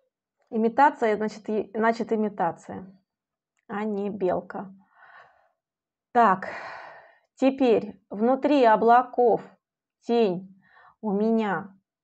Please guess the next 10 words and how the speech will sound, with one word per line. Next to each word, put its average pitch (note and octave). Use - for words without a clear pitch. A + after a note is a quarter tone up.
это G3
кадмий G3+
оранжевый G3+
и A#3
лак G3
синий. F#3+
Я G#3
аккуратно A3
прописываю F#3+
места A3